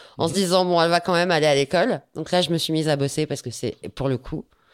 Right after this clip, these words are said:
Speaker 1: c'était vraiment super intéressant. Donc, euh, bah, je suis rentrée beaucoup plus tôt que ceux qui rentrent en fac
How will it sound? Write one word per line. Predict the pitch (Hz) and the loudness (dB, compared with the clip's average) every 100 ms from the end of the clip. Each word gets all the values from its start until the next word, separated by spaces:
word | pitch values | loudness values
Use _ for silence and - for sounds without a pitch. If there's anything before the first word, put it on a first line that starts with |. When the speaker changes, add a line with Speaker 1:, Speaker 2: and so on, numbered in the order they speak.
| - _ | -20 _
Speaker 1:
c'était | - 151 - 127 | -6 -4 -2 -2
vraiment | 120 135 131 131 | -2 -2 0 -2
super | - 123 131 | -4 -4 -4
intéressant. | 123 113 113 - - _ _ _ _ _ - | -4 -8 -10 -14 -20 _ _ _ _ _ -8
Donc, | 139 127 - | -4 -4 -2
euh, | 127 120 117 113 127 123 131 127 | 0 0 0 0 0 0 0 0
bah, | 113 | 0
je | - | 0
suis | 120 | 0
rentrée | 117 - | 0 0
beaucoup | 135 139 160 | 0 0 -2
plus | 156 | -2
tôt | - 160 | 2 0
que | 151 123 120 | 0 0 0
ceux | - | -2
qui | 127 127 | -4 -2
rentrent | 110 - | -4 -4
en | 107 | -6
fac | - 117 - - | -2 -4 -4 -14